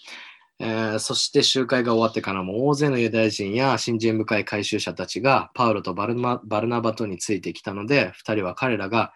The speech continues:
引き続き神の恵みと、け-、恵みにとどまっているようにと説き進めた。次の安息日にはほとんど全市を挙げて神の言葉を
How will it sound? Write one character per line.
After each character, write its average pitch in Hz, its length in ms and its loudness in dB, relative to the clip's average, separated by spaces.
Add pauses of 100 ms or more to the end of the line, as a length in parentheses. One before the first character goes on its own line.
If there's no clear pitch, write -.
引 - 180 -4
き - 0 -
続 127 300 0
き 117 280 2 (100)
神 127 260 0
の 95 180 -6
恵 98 100 -4 (100)
み 107 180 -6
と、 - 300 2 (320)
け-、 123 260 -2 (220)
恵 113 200 0 (140)
み 139 160 2
に 160 200 6
と 139 120 0
ど 131 140 2
ま 127 120 2
っ - 80 -6
て 107 140 2
い 104 40 0
る 104 100 2
よ 127 100 2
う 123 60 -2
に 117 100 -4
と 175 260 6
説 104 140 -8
き - 60 -12
進 - 300 -6
め 85 100 -8
た。 87 180 -6 (560)
次 156 220 4
の 131 180 6
安 123 80 4
息 120 220 0
日 110 240 -2
に 123 80 0
は 117 200 4 (120)
ほ 123 100 0
と 170 160 6
ん 156 60 4
ど 113 100 2
全 151 260 2
市 120 180 2
を 95 100 2
挙 95 180 -6
げ - 20 -10
て 147 280 2
神 113 280 -4
の 90 120 -6
言 98 260 -8
葉 110 140 -2
を 131 240 0